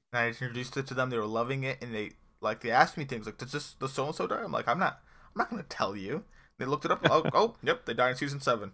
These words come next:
Speaker 1: Okay, I'll, uh, and they, like, read up all about it in the wiki. I'm like, "Okay." And they're like,
Speaker 2: Oh
Speaker 1: "Okay,
Speaker 2: my
Speaker 1: I'll
Speaker 2: God.
Speaker 1: keep watching." Um,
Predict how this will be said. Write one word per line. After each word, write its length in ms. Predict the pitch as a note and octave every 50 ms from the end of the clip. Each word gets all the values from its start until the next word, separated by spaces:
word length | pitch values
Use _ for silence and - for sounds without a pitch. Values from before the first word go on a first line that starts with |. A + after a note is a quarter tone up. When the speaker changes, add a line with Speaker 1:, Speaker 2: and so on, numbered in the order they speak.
| - - -
Speaker 1:
Okay, 200 | D#3 - - -
I'll, 200 | - C#3 - -
uh, 80 | - - - - - - - - - -
and 100 | G3+ F#3+
they, 60 | F#3 F3
like, 200 | D#3+ D3+ D3+ D#3+
read 200 | D3 C#3+ C#3+ D#3+
up 80 | D#3
all 180 | D#3 D3+ D3 D3+
about 180 | C#3+ D3 C3
it 40 | -
in 60 | -
the 80 | - -
wiki. 340 | - G#3 D#3 - G#3+ G#3+ G#3+
I'm 120 | G3+ F3
like, 220 | D3+ B2+ A#2+ A2+ - - _ - - - - - -
"Okay." 400 | - F3 F3+ - E3 D3 D#3+ G3
And 80 | A#3 G3
they're 80 | D3 B2+
like, 100 | - -
Speaker 2:
Oh 40 | B2+ -
Speaker 1:
"Okay, 40 |
Speaker 2:
my 120 | F2 F2+ F2 - -
Speaker 1:
I'll 60 | -
Speaker 2:
God. 80 | G2+ F2
Speaker 1:
keep 120 | F2+ E2+
watching." 400 | F2 F2+ F#2 F2+ - - A#2+ - - -
Um, 160 | C#3 D#3 -